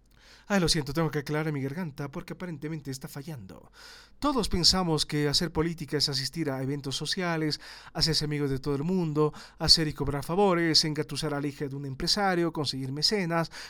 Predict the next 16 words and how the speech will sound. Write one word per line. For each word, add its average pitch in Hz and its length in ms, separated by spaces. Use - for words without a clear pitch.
cuando 226 180
en 214 60
realidad 240 280
es 262 140
una 233 160
tarea 254 240
técnica, 233 600
evaluar 208 480
la 233 120
viabilidad 147 580
de 196 60
un 196 100
proyecto. 254 600
No 147 280
son 226 200
promesas, 175 720